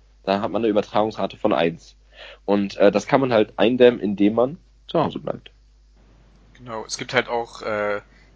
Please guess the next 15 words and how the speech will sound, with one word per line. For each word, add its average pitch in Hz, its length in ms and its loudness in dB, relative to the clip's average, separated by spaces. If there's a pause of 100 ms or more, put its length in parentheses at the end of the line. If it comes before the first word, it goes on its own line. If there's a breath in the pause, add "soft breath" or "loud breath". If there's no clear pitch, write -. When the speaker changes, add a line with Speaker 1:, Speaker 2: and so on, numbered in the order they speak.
Speaker 2:
das 104 120 -16
ist - 140 -8
wohl 107 120 -4
auch 104 140 -4
ein 113 80 -14
Begriff 131 380 -8
in 113 100 -16
dieser 101 420 -8
Pandemieforschung 123 1000 -10
oder 110 200 -8
Epidemiologieforschung 107 1700 -20
oder 110 100 -16
wie 107 60 -20
das - 140 -14
heißt, - 220 -16